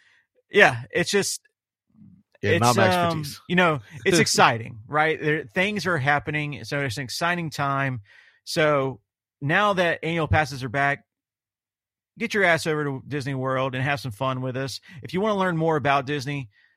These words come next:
Speaker 1: listen to us. If this is your first time listening to our podcast, if you just kinda stumbled upon us via social media or what have you, then welcome. We appreciate you listening, appreciate you having, and having some fun with us. Um, go, go listen and learn. And that's what we all did.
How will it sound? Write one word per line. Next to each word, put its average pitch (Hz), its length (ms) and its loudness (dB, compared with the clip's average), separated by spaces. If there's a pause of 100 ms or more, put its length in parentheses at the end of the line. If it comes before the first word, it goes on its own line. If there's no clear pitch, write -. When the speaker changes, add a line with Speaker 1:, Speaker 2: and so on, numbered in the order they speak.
(160)
Speaker 1:
listen 208 320 0
to 156 160 0
us. 123 240 0
If 135 60 -8
this 175 140 -6
is - 80 -6
your 160 100 -2
first 170 240 -4
time 156 300 -2
listening 143 340 -6
to 139 100 -4
our 131 160 0
podcast, 131 500 0
if 131 120 -10
you 123 60 -12
just - 320 -8
kinda 151 160 -4
stumbled 143 360 -4
upon 135 360 0
us 131 240 -4
via 123 180 -4
social 135 340 -2
media 131 380 -2
or 127 80 -2
what 123 200 -2
have 127 220 0
you, 131 220 -4 (480)
then 175 160 2
welcome. 131 500 2
We 147 120 -2
appreciate 165 460 0
you 156 120 -4
listening, 170 440 -2
appreciate 156 440 -2
you 147 200 0
having, 147 420 0
and 131 260 -2
having 139 220 -2
some 117 140 -10
fun 151 260 0
with 147 120 0
us. - 280 -4 (340)
Um, 127 320 2 (260)
go, 180 160 2 (240)
go 196 120 2
listen 202 280 2
and 185 140 0
learn. 143 400 0 (100)
And 127 280 0
that's 135 120 -4
what 147 160 2
we 151 120 2
all 151 180 4
did. 151 360 2